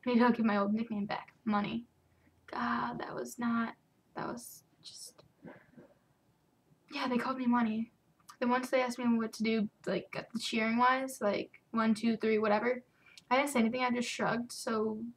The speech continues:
we used to just do the shrug. We just go like that instead of saying anything. I, I, it was, it was amusing to me. Amused me.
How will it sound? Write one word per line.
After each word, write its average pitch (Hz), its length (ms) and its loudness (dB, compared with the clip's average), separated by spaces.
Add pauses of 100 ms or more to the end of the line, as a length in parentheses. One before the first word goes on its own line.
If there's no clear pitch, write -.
(100)
we 233 120 2
used 233 300 2
to 247 160 2
just - 260 -12
do 220 100 0
the 220 80 0
shrug. 233 480 -2 (600)
We 233 120 0
just - 160 -6
go - 60 2
like - 220 0
that - 480 -4
instead 226 260 -2
of 233 80 -4
saying 220 240 0
anything. 269 480 -4 (140)
I, 302 80 -4 (200)
I, 320 60 -6 (180)
it 320 120 6
was, 392 120 6 (220)
it 311 80 6
was 392 140 10
amusing 294 340 8
to - 80 -2
me. - 220 -6 (800)
Amused 254 260 0
me. 226 260 -4